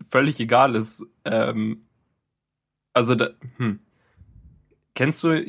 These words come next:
kennst du jemanden, der zum Beispiel nur gegen eine Pollenart allergisch ist oder so? Und der so, dem es zwei Wochen schlecht geht und dann super.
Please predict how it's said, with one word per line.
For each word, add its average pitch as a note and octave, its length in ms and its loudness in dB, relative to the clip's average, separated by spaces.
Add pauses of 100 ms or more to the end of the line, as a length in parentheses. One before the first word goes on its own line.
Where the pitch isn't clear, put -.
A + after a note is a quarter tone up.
kennst C3+ 260 -4
du D3 40 0
jemanden, C#3+ 440 0
der B2+ 160 0
zum B2 140 -4
Beispiel A#2 380 0
nur B2 420 2
gegen B2+ 540 -4 (320)
eine B2+ 360 2
Pollenart C3 600 0
allergisch B2 440 -2
ist D3 200 -8
oder C3+ 180 -6
so? C3+ 260 -6 (880)
Und C#3+ 140 2
der B2 380 6
so, B2 320 0
dem A#2+ 240 0
es A#2 140 -2
zwei C#3 300 4
Wochen C#3 240 0
schlecht D3+ 440 0
geht D#3+ 340 0
und C3 220 0
dann A#2+ 180 2
super. A#2 400 -4